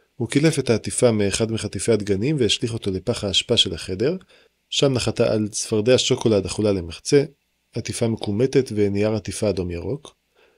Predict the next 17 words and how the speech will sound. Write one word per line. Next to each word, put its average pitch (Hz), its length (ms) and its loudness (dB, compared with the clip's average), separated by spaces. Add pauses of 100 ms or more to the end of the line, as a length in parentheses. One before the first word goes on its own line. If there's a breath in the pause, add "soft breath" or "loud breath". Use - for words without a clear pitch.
(220)
הוא 113 100 -2
הכניס 131 300 0
את 113 80 0
שאר 131 180 2
חטיפי 117 360 -2
הדגנים 107 420 0
לנרתיק 98 440 -4
שלו. - 220 -10 (800)
הוא 117 100 4
הביט 139 180 4
סביבו 113 420 4
בניסיון 104 600 0 (100)
אחרון 110 540 0
נואש 107 420 0
וכושל 101 520 2
למצוא 92 400 -2
רמזים, 87 500 -8